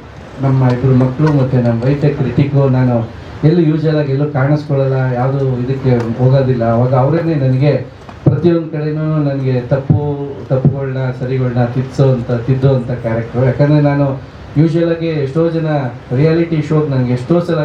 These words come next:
ಕರೆದ್ರೂ ಕೂಡ ನಾನು ಹೋಗಲೇ ಇಲ್ಲ. but ನನ್ನ ಮಕ್ಕಳು ಬಲವಂತ ಮಾಡಿದ್ರು, "ಇಲ್ಲಪ್ಪ, ನಿನ್ನ ಟ್ಯಾಲೆಂಟ್ ಗೊತ್ತಾಗಬೇಕು ಅಂತಂದರೆ ಎಲ್ಲ Telegram-ಅಲ್ಲಿ ಪಿಕ್ಚರ್ ನೋಡ್ತಾರೆ, ನಿನಗೆ ಅದರಿಂದ ಯೂಸ್ ಆಗಲ್ಲ.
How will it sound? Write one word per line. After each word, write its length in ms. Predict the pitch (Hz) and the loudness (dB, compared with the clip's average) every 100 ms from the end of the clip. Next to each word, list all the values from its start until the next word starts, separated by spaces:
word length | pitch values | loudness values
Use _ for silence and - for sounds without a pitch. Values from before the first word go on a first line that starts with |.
| 147 | -2
ಕರೆದ್ರೂ 420 | 139 147 156 156 | -2 -2 -2 -2
ಕೂಡ 200 | 151 147 | -2 0
ನಾನು 260 | 156 135 120 | 0 0 2
ಹೋಗಲೇ 340 | 123 139 151 | 2 2 0
ಇಲ್ಲ. 320 | 135 104 117 - - - - - - - 143 | -2 -4 -8 -12 -16 -16 -16 -16 -16 -6 -2
but 160 | 151 | 0
ನನ್ನ 300 | 151 147 143 | 2 2 0
ಮಕ್ಕಳು 360 | 139 135 180 180 | -4 -6 -2 0
ಬಲವಂತ 540 | 151 - 131 151 165 | 0 -2 -2 0 0
ಮಾಡಿದ್ರು, 400 | 156 139 123 113 | 0 0 -2 -2
"ಇಲ್ಲಪ್ಪ, 280 | 120 143 139 | 0 0 2
ನಿನ್ನ 460 | 147 135 131 123 120 107 | -2 -2 -6 -6 -8 -6
ಟ್ಯಾಲೆಂಟ್ 440 | 131 151 175 156 | 0 2 2 0
ಗೊತ್ತಾಗಬೇಕು 680 | 139 135 160 151 151 143 143 | -2 0 0 0 -2 -2 0
ಅಂತಂದರೆ 760 | 135 127 131 131 120 143 147 - | -2 0 0 0 2 0 0 0
ಎಲ್ಲ 120 | 151 | 0
Telegram-ಅಲ್ಲಿ 720 | 147 147 170 165 156 151 143 | 2 2 2 2 0 2 2
ಪಿಕ್ಚರ್ 300 | - 156 143 | 2 -2 -4
ನೋಡ್ತಾರೆ, 460 | 143 135 131 127 135 | -4 -2 -2 -2 -2
ನಿನಗೆ 260 | 135 131 | -2 0
ಅದರಿಂದ 300 | 123 123 147 | 0 0 2
ಯೂಸ್ 320 | 143 127 151 | 4 4 2
ಆಗಲ್ಲ. 600 | 139 135 123 - 123 143 | 0 -2 -4 -4 -4 -4